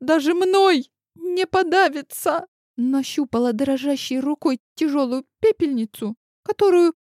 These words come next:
уже давно заприметила в качестве орудия массового поражения. Надо спасать свою шкуру Больше-то некому. Маньяк сейчас весело проводит время в объятиях какой-нибудь фри.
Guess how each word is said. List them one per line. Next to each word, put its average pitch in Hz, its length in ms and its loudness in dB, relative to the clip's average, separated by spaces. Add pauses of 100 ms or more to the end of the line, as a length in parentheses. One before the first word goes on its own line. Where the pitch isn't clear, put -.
уже 294 320 -2
давно 294 380 2
заприметила 214 720 0
в - 80 -18
качестве 226 560 -2
орудия 214 400 0
массового 208 720 -4
поражения. 214 1000 -4 (440)
Надо 269 480 2
спасать 269 560 -4
свою 247 360 -2
шкуру 277 680 0 (200)
Больше-то 294 480 0
некому. 320 600 0 (160)
Маньяк 302 380 0
сейчас - 440 -4
весело 226 420 -2
проводит 233 520 -2
время 233 440 0
в 240 60 0
объятиях 233 580 0
какой-нибудь 233 640 0
фри. 311 580 0